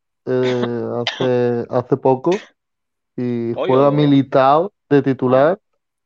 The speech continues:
Speaker 1: que, que si ese hombre es titular en,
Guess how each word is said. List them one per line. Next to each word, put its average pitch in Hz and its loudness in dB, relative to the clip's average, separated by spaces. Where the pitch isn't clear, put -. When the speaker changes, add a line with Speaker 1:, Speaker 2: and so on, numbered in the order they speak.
Speaker 1:
que, 117 -4
que 127 0
si 139 -2
ese 131 0
hombre 147 4
es 139 -4
titular 135 2
en, 131 0